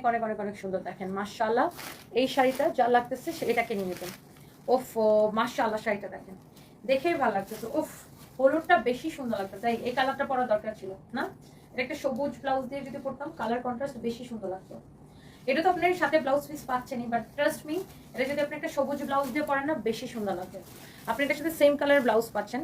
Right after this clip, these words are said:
ব্লাউজ পিস পাচ্ছেন, সেম কালার দিয়ে চাইলে সেম কালার দিয়ে পরতে পারেন। But আমি হলে এটা একটা সবুজ ব্লাউজ দিয়ে পরতাম, আমার সুন্দর সবুজ ব্লাউজ আছে, অনেক সুন্দর, অনেক, অনেক, অনেক, অনেক সুন্দর। দেখেন এটা, ওফ, যারা ইয়েলো লাভার আছেন না, don't miss, অনেক সুন্দর কালারগুলো আপু। এরপর আসেন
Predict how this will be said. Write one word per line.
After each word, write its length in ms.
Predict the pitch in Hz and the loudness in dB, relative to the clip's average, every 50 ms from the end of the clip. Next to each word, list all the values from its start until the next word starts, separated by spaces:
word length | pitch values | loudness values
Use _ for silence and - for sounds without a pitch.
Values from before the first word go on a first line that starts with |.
| 254 | 0
ব্লাউজ 180 | 233 214 220 220 - | 2 2 2 2 0
পিস 120 | 233 226 - - | -6 -8 -6 -8
পাচ্ছেন, 200 | 202 - 269 269 - | -6 -6 -6 -4 0
সেম 100 | 277 262 262 269 | 0 0 2 4
কালার 180 | 269 269 262 226 226 | 4 4 4 4 0
দিয়ে 100 | 262 262 262 | 0 0 0
চাইলে 160 | 240 226 247 247 - | 0 0 0 0 0
সেম 100 | 233 226 220 | -4 -2 0
কালার 160 | 226 226 226 202 | 0 0 2 0
দিয়ে 100 | 233 233 220 | 0 -2 -2
পরতে 140 | 202 - 196 190 | -8 -6 -4 -4
পারেন। 140 | 208 233 - - - - - - - - | -4 -4 -6 -10 -18 -20 -20 -20 -8 2
But 100 | 240 247 247 - 269 | 2 2 4 4 4
আমি 120 | 262 277 302 311 | 4 4 4 2
হলে 120 | 311 311 320 | 2 2 4
এটা 100 | 285 294 285 | 2 2 0
একটা 120 | - 277 277 | 0 0 0
সবুজ 220 | 269 240 214 240 247 220 | 0 0 0 -2 0 2
ব্লাউজ 180 | 220 208 190 185 | 2 2 2 2
দিয়ে 100 | - 190 - | -2 -4 -6
পরতাম, 200 | 180 180 196 196 208 | -4 -4 -4 -2 -2
আমার 120 | 208 214 214 - | -2 -2 -4 -4
সুন্দর 180 | 233 220 226 226 - | -2 -2 -2 -2 -2
সবুজ 200 | 208 196 214 - 202 | -4 -4 -4 -2 0
ব্লাউজ 180 | 196 175 175 185 | 0 0 0 -2
আছে, 140 | 180 - - 180 - - - - - - - - 254 | -4 -6 -12 -14 -14 -16 -20 -20 -20 -14 0 4 4
অনেক 200 | 269 277 294 285 - - | 6 6 4 0 -2 -6
সুন্দর, 220 | 240 208 185 190 190 - - 226 240 | -8 -6 -6 -6 -6 -2 -2 -2 -2
অনেক, 180 | 254 277 277 262 | -2 -4 -4 -2
অনেক, 120 | 262 262 247 240 | -4 -4 -4 -6
অনেক, 120 | 226 226 233 226 | -6 -6 -6 -8
অনেক 100 | 226 - - | -10 -10 -10
সুন্দর। 160 | 220 214 208 196 196 | -12 -12 -12 -10 -10
দেখেন 160 | 196 196 220 202 190 | -10 -10 -10 -12 -8
এটা, 120 | 202 220 - 339 - - - - - - - - - - - - - - - - - - - 247 | -6 -6 -6 -6 -10 -16 -20 -20 -20 -20 -20 -20 -20 -20 -20 -20 -20 -20 -20 -20 -20 -10 -4 -4
ওফ, 120 | 247 247 - - - - - - 208 196 196 196 202 208 | -4 -4 -4 -12 -18 -20 -16 -12 -10 -10 -8 -8 -6 0
যারা 140 | 226 226 240 233 220 | 2 4 4 4 4
ইয়েলো 280 | 233 226 240 247 262 269 | 4 4 6 4 4 2
লাভার 200 | 262 247 240 254 240 233 | 0 0 0 0 -2 -2
আছেন 140 | 233 240 233 240 | -2 -4 -8 -8
না, 60 | 233 226 214 | -8 -6 -4
don't 220 | 208 208 208 208 - 196 | -2 -2 -2 -4 -8 -10
miss, 180 | 190 185 190 - - - - - - - - - - - - - - - - 214 | -12 -12 -12 -14 -16 -18 -18 -20 -20 -20 -20 -20 -20 -20 -20 -20 -20 -10 -6 -4
অনেক 160 | 240 247 254 254 - | -4 -4 -4 -6 -8
সুন্দর 200 | 269 254 247 247 254 - | -8 -6 -4 -4 -2 0
কালারগুলো 360 | 226 226 226 226 233 233 220 226 | 2 2 2 2 2 0 -2 -2
আপু। 140 | - - 285 349 - - - - - - - - - - - 214 | -2 -4 -6 -6 -6 -8 -16 -18 -18 -18 -18 -18 -20 -6 2 4
এরপর 220 | 226 254 247 - 294 294 285 | 4 4 6 6 6 6 6
আসেন 200 | 285 - 277 285 | 4 2 -2 -4